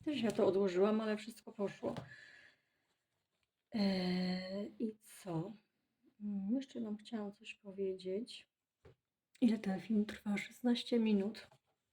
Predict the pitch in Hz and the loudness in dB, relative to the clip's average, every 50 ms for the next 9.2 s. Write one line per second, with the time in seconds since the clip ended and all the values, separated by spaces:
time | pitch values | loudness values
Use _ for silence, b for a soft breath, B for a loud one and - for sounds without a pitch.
0 | _ _ _ _ _ _ _ _ _ _ _ _ _ _ _ _ _ _ - 202 | _ _ _ _ _ _ _ _ _ _ _ _ _ _ _ _ _ _ -4 -2
1 | 185 185 185 185 185 175 185 196 165 151 - _ _ B B B B B B B | -2 -2 -2 -4 -4 -4 -6 -6 -8 -12 -16 _ _ B B B B B B B
2 | - 220 - 208 208 214 214 214 196 208 214 214 208 196 202 196 202 220 220 220 | -12 -6 0 2 4 4 4 4 4 4 4 4 4 4 4 4 4 2 0 -2
3 | - - 226 208 196 196 220 226 233 233 233 226 226 202 - _ - 196 190 170 | -4 -2 0 2 2 2 2 0 0 0 0 -2 -2 -4 -6 _ -4 -4 -2 0
4 | 190 202 202 - 214 196 185 185 185 185 190 - - 214 202 190 190 151 - - | -2 -4 -4 -4 -4 -4 -4 -4 -4 -8 -10 -8 -6 -2 -2 -2 -2 -4 -6 -6
5 | 214 233 233 - - - _ - 208 202 208 214 208 202 208 202 202 202 208 220 | -4 -4 -4 -6 -12 -16 _ -6 -2 -2 0 -2 -2 -2 0 0 0 0 -2 -4
6 | 220 214 - - 208 196 202 208 208 202 214 202 208 202 202 - 196 190 202 208 | -6 -6 -8 -10 -8 -8 -6 -6 -8 -6 -6 -6 -6 -6 -6 -8 -8 -8 -8 -8
7 | - 233 226 226 - - - B B B B B B B B _ 277 247 220 214 | -10 -12 -14 -10 -8 -8 -8 B B B B B B B B _ -6 -4 -2 0
8 | 202 202 202 208 202 208 226 220 214 208 202 208 196 202 202 196 190 180 175 175 | 0 2 0 0 0 -2 -2 0 0 0 2 0 0 0 0 0 -2 -2 -6 -8
9 | 165 175 185 208 | -8 -8 -6 -6